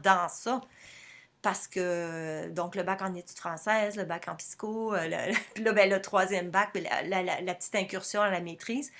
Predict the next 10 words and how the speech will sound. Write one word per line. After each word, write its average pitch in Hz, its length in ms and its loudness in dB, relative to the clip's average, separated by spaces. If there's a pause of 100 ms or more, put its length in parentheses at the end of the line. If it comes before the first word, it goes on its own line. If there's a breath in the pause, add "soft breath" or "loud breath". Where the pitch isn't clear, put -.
(340 loud breath)
Finalement, 202 440 4
j'ai 254 140 2
jamais 180 260 0
été 226 360 -4
gestionnaire, 185 800 0
rien. 170 340 -8
Je - 160 -8
me 185 40 -4
suis - 140 -4
retrouvée, 202 720 -6